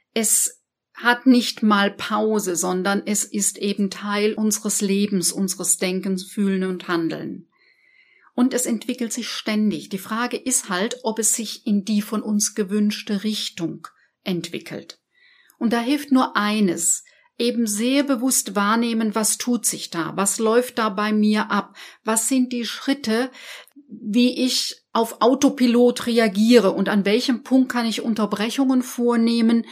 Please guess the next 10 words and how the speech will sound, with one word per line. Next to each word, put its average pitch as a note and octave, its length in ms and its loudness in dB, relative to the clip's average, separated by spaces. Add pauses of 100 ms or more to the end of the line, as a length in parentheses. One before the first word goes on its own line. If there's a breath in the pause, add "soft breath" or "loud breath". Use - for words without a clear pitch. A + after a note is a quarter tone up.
(220 loud breath)
damit A3+ 480 2
mein G#3 240 4
Leben G#3 400 4
leichter G3 580 2
wird, E3+ 200 -6
damit G#3 340 2
meine G#3 320 0
Entscheidungen G#3+ 920 2 (340 loud breath)
tragfähiger F3+ 840 0
sind, - 420 -6